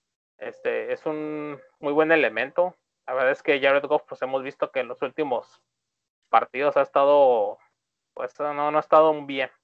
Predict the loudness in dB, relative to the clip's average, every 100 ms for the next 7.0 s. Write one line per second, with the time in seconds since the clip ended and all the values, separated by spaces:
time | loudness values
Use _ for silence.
0 | _ _ _ _ _ _ -20 -18 -14 -12
1 | -12 -16 _ _ _ _ _ _ -18 -12
2 | -8 -4 -4 -6 -4 2 4 4 0 -8
3 | _ _ _ _ _ _ -12 -6 0 0
4 | 0 -2 -4 -2 -2 0 0 0 -4 -6
5 | -2 -2 -2 -2 -4 -4 -2 2 2 2
6 | 0 -2 -2 -2 0 -2 -2 -2 -4